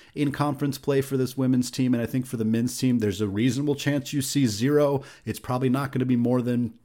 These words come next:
two or so. So I think this, both these teams have really high floors. The ceiling for both of them is borderline undefeated. I, I think it'd be very surprising if the women's team were to pull that off just because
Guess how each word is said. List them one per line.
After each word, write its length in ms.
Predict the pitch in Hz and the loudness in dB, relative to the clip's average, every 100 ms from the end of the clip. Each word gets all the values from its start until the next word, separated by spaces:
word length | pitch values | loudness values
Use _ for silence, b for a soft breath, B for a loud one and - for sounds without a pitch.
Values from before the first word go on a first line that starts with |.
| _ - | _ -12
two 420 | - 156 123 98 | -4 0 0 -2
or 140 | 87 | -6
so. 280 | - - 90 | -8 -10 -10
So 160 | - 135 | -6 -4
I 40 | |
think 180 | 139 190 | -4 -4
this, 240 | 160 135 B B B | -4 -6 B B B
both 180 | 180 202 | 4 4
these 160 | 208 147 | 4 0
teams 220 | 165 156 | 0 0
have 180 | 139 107 | 0 0
really 360 | 113 139 139 | 2 4 4
high 320 | 117 120 120 110 | 2 0 -2 -4
floors. 600 | - 113 110 113 110 - B B - | -4 2 4 4 2 -6 B B -4
The 100 | 123 | -2
ceiling 400 | - 170 170 156 | 2 2 4 2
for 140 | 127 | 2
both 240 | 117 120 | 4 2
of 80 | 127 | 2
them 160 | 127 123 | 2 4
is 100 | 101 | 2
borderline 600 | 87 113 120 117 110 113 | 4 4 4 2 2 0
undefeated. 800 | 110 110 104 - 107 110 110 127 | 0 -2 -2 -2 0 0 -2 -2
I, 80 | 127 | -4
I 20 | |
think 220 | 143 131 | -2 0
it'd 100 | 110 | 0
be 80 | 104 | 0
very 340 | 92 104 110 | 0 0 0
surprising 520 | 101 - 117 107 110 | -4 -6 -4 -2 -2
if 100 | 107 | -2
the 80 | - | -2
women's 320 | 113 151 139 | 0 0 0
team 200 | - 147 | 0 0
were 140 | 143 135 | 2 0
to 60 | |
pull 220 | 131 - 127 | 2 2 2
that 160 | 127 | -2
off 180 | 127 120 | -4 -4
just 240 | - - | -6 -8
because 380 | 113 110 117 104 | -6 -2 -2 -2